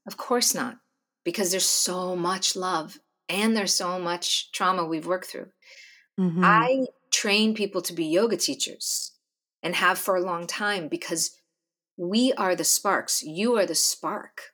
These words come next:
Speaker 1: of love. And every single person is a part and parcel of divinity, and they have every right to show up and share that. And so I love yoga teachers. I love the yoga world.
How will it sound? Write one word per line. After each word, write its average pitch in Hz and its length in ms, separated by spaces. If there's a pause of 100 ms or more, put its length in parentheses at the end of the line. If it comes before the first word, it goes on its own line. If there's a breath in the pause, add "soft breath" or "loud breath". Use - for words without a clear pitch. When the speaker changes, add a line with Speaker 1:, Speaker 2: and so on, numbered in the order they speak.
(140)
Speaker 1:
of 160 200
love. - 520 (1080 loud breath)
And 185 180 (240)
every 208 400
single 185 380
person 220 580
is 160 220
a 147 100 (260)
part 202 320
and 170 140
parcel 190 460
of 156 260
divinity, 165 680
and 165 120
they 170 80
have 170 240 (320)
every 196 500
right 175 300
to 156 100
show 165 280
up 156 180
and 143 120
share 147 300
that. - 260 (460 loud breath)
And 151 140
so 170 100
I 202 160
love 165 840
yoga 135 240
teachers. - 640 (400)
I 185 120
love 185 1120
the 143 120
yoga 131 240
world. - 400